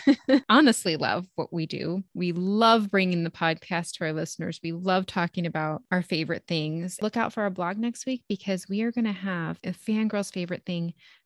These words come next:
Christmas gift guide for you guys. And we've been doing the fangirl's favorite things for a while now. We have quite a few edits out. We have Harry Potter, we have Bridgerton, we have Outlander. Most recently, we did an Eternals fangirl's favorite things.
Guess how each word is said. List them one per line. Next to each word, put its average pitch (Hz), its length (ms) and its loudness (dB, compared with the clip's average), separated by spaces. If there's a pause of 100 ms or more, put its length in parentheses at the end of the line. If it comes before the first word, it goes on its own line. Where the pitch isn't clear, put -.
Christmas 247 600 2 (180)
gift - 380 -4
guide - 360 -4
for 170 120 -8
you 147 180 -4
guys. - 580 -6
And 165 240 -2
we've 202 160 -2
been 214 200 4
doing 180 460 0 (420)
the 190 60 0
fangirl's 185 440 0
favorite 170 320 -4
things 170 460 -4
for 262 100 -2
a - 20 2
while 196 260 2
now. 190 140 2
We 185 100 2
have 170 280 -4
quite 196 240 -2
a 190 60 -4
few 180 240 -6
edits 165 320 -4
out. 156 180 -4
We 156 80 -6
have 156 80 -10 (160)
Harry - 260 -14
Potter, 165 480 -2
we 160 180 -8
have - 200 -12 (160)
Bridgerton, 165 460 -8
we 156 80 -8
have 147 100 -14 (100)
Outlander. 160 640 -4 (440)
Most 170 240 -2
recently, 165 540 -2
we 156 120 -6
did 156 160 -8
an 156 140 -8
Eternals 196 600 -4
fangirl's 202 440 -4
favorite 196 340 -6
things. 196 400 -4